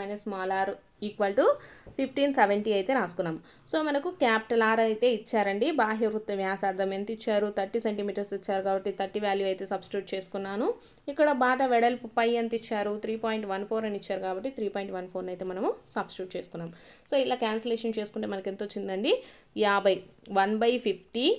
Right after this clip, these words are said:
of thirty square minus R square equal to ten అనేసి వచ్చిందండి.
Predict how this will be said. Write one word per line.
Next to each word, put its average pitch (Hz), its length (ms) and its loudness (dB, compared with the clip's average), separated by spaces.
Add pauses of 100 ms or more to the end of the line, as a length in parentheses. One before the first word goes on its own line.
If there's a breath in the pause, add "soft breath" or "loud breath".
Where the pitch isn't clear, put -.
(460)
of 330 120 4 (160)
thirty 226 320 0
square 240 280 2
minus 214 220 -2 (120)
R 190 100 -4
square 196 260 -2
equal 190 260 0
to 480 60 6 (300)
ten 214 260 2
అనేసి 196 340 -4
వచ్చిందండి. 190 500 -4